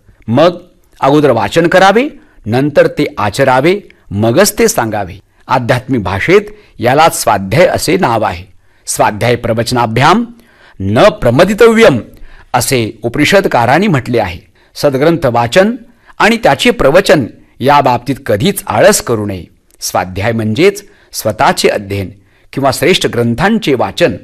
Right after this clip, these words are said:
शास्त्रकारांनी म्हटले आहे, "संन्यसेत सर्व कर्माणी वेदम एकम न संन्यसेत", म्हणजे सर्व कामे सोडून दिली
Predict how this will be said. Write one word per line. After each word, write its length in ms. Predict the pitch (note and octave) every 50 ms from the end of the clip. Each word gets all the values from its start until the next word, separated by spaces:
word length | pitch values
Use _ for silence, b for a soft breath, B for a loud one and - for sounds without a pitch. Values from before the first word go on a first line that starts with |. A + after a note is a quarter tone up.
| - _ _ _
शास्त्रकारांनी 760 | - - - B2+ G2 - - - C#3 B2+ C3 A#2 G#2+ A#2+ C#3+
म्हटले 300 | C#3 A#2+ A2 G2+ B2 C#3+
आहे, 280 | C3 A2+ G#2 C3 E3+ A3 - b b b b b _ _ _ -
"संन्यसेत 600 | - - F3+ F#3+ F#3 D3+ C#3 C3+ C3+ - G#3+ A3
सर्व 320 | G#3+ - - D3 F3+ G#3+
कर्माणी 560 | A3 - D3+ C3+ C#3+ D#3 F#3 G#3+ A#3+ A#3+ F3+ A#2 - - - _ _ _ _ -
वेदम 440 | E2 D#2+ A#2 C3+ D3 D3 F3+ F#3 F#3+ -
एकम 440 | - A#2+ C3+ C3+ C3+ - F#3+ D3 A2+ A2
न 340 | A2 A2+ C#3+ F3+ A3 C#4 - - -
संन्यसेत", 840 | - - - A#2+ E3 G#3+ A3+ A3 G3+ - - D#3 A#2+ F#2 - - - - _ _ _ _ _
म्हणजे 420 | G#2 A#2+ B2+ B2+ B2+ D3 F3 A3 B3 - b b b b b b
सर्व 400 | - - - - C3+ E3 G#3 A#3+
कामे 380 | A#3 - C#3 A2 B2 D#3+ G#3+ A#3
सोडून 400 | - - - B2 C#3 F#3+ G#3+ F3
दिली 360 | A#2 C3 B2 C#3+ G3+ B3 C4+